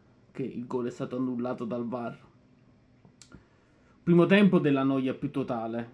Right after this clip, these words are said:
Io non, non capisco come possa salvarsi l'Udinese. Cioè, onestamente io non capisco come possa salvarsi. Però,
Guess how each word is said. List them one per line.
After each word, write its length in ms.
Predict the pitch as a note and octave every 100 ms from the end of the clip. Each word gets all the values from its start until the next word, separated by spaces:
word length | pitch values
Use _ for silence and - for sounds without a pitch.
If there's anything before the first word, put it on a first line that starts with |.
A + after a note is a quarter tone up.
| -
Io 180 | F3
non, 200 | F#3+ D#3 D3 -
non 240 | D#3 D3
capisco 500 | D3+ C#3+ F3 - D3+
come 280 | E3 E3+ D3+
possa 340 | D3 C#3+ D3
salvarsi 520 | C#3+ B2+ C3+ C#3 -
l'Udinese. 760 | C3 A#2+ A#2+ A#2 A#2+ B2+ A2+ _ _ _ _ -
Cioè, 80 | C3
onestamente 640 | G2 C#3 C#3 C#3+ D3+ C#3+
io 100 | C#3+
non 140 | C3 C3
capisco 460 | C#3 B2+ C#3 C#3
come 200 | C3 C3
possa 300 | A2+ B2 -
salvarsi. 560 | A#2+ D3 F#2+ E2+ - - - - - _ _ - _ _ _
Però, 340 | C3+ C#3+ C#3+